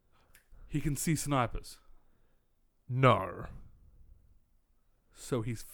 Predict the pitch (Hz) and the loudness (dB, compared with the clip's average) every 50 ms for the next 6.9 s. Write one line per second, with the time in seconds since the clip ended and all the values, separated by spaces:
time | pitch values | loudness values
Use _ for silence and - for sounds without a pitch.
0 | - - - 95 80 - - - - - - - - - _ _ - 185 220 247 | -8 -6 -4 -4 -4 -8 -16 -12 -10 -10 -10 -10 -16 -20 _ _ 6 8 8 8
1 | 196 - - - 262 277 302 262 240 247 233 202 180 - 196 190 185 180 165 143 | 8 4 6 10 12 12 12 12 10 8 6 6 6 8 8 8 10 8 6 8
2 | 143 151 139 147 180 185 - 220 220 269 277 269 240 208 185 - - 185 160 139 | 10 10 12 12 12 10 12 10 10 10 10 10 10 10 10 10 10 8 8 8
3 | - 160 143 131 120 127 113 123 147 180 190 175 185 180 175 151 135 135 - - | 8 8 8 8 8 6 6 8 8 8 6 6 4 4 6 4 4 2 0 -2
4 | 135 117 - - - - - 139 117 - - - 151 151 151 135 123 110 110 113 | -4 -4 -4 -6 -12 -2 0 0 2 2 0 4 6 8 8 8 8 6 4 2
5 | 110 110 - - 131 139 165 170 160 147 139 - 151 123 131 151 170 156 113 - | 2 2 4 4 6 6 8 8 8 6 8 8 8 8 8 8 8 6 6 4
6 | 120 110 117 117 - 117 113 185 196 175 - - 110 98 - - 135 | 2 2 2 -2 0 4 4 6 6 6 4 2 0 0 0 -2 -4